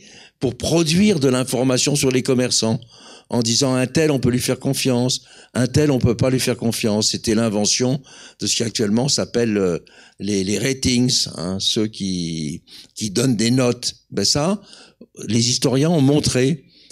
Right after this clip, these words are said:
que des personnes ont donné des notes très tôt et depuis, euh, très longtemps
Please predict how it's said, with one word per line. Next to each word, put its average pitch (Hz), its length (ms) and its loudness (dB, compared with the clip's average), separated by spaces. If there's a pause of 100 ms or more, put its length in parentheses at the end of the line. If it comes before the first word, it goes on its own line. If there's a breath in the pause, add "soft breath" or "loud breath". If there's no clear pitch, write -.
que 127 100 -2
des 127 180 2
personnes 143 480 0
ont 120 160 0
donné 123 300 2
des 123 140 0
notes 120 280 -2
très 127 200 -2
tôt 113 300 -2 (460 loud breath)
et 117 100 0
depuis, 113 640 0
euh, 90 540 0
très - 200 -4
longtemps 98 500 -2